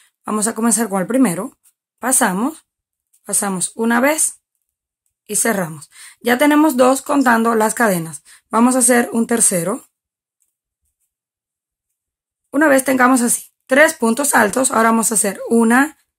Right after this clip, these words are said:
dos cadenas de separación y en el mismo lugar vamos a hacer otros tres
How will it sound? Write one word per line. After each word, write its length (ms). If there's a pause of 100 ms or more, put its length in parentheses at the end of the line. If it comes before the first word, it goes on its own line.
(220)
dos 280
cadenas 420
de 120
separación 800 (260)
y 120
en 100
el 100
mismo 340
lugar 360
vamos 300
a 40
hacer 200
otros 420 (280)
tres 520